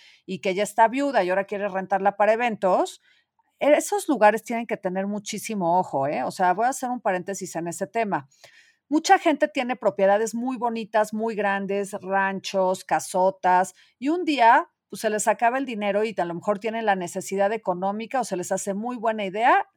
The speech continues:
que ahora su jardín lo rentarían precioso para eventos porque ahí se casó su hija y ahí se casó su sobrina. Sí, aquí hemos hecho dos bodas divinas y ahora lo quieren rentar,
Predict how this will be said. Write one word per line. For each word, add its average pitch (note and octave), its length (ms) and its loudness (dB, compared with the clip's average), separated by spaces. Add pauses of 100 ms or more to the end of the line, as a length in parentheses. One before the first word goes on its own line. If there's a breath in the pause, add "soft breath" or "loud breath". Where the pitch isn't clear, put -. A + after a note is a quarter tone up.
(100)
que G3 100 0
ahora A3+ 240 2
su A#3+ 140 -8
jardín G#3 340 -4
lo A#3 100 0
rentarían F#3+ 600 -2 (100)
precioso A#3 540 -2
para F#3+ 180 2
eventos F#3+ 380 -2
porque G3 280 -2
ahí G3 120 0
se A3+ 160 -6
casó G3+ 260 0
su F#3+ 220 -6
hija C#4 300 0 (440 loud breath)
y G3+ 100 -2
ahí G3+ 120 2
se A3+ 140 -8
casó G3+ 240 -2
su G3+ 120 -8
sobrina. F3+ 580 -4 (280 soft breath)
Sí, D#4+ 320 -2
aquí A3+ 220 0
hemos A3+ 200 -6
hecho A3 260 -2
dos G3+ 180 -2
bodas F#3+ 280 2
divinas A#3 560 -6
y A3 60 -2
ahora A3 240 6
lo G3 180 -2
quieren G3+ 280 -4
rentar, G#3+ 500 2